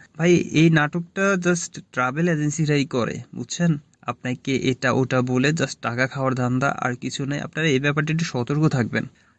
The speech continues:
আমি আশা করি পাসপোর্ট সংশোধন নিয়ে আপনারা যারা চিন্তিত আছেন, ইনশাআল্লাহ কোনো সমস্যা হবে না। বর্তমানে এখন পর্যন্ত আগে যে নিয়ম ছিল, বর্তমানেও সেম নিয়ম, পাসপোর্ট সংশোধন করে সৌদি আরবে আসা যায়।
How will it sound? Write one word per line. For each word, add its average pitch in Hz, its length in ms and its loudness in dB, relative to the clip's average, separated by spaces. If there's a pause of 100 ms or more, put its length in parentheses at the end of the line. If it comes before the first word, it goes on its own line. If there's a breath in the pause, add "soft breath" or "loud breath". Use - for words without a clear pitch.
(120)
আমি 113 180 2
আশা 117 220 2
করি 151 220 -2
পাসপোর্ট 127 360 -2
সংশোধন 123 340 -2
নিয়ে 117 140 4
আপনারা 113 220 -4
যারা 113 280 -2
চিন্তিত 160 440 4
আছেন, 131 340 -2
ইনশাআল্লাহ 143 400 0
কোনো 135 280 -4
সমস্যা 139 400 -2
হবে 120 160 -2
না। 135 160 0
বর্তমানে 139 600 -2
এখন 160 420 0
পর্যন্ত 151 360 2
আগে 127 220 0
যে 127 140 2
নিয়ম 131 260 4
ছিল, 156 320 2
বর্তমানেও 147 680 -2
সেম 143 240 0
নিয়ম, 147 320 6
পাসপোর্ট 113 400 -4
সংশোধন 135 340 0
করে 135 260 -2
সৌদি 120 300 -2
আরবে 127 240 -2
আসা 117 300 -4
যায়। 87 200 -8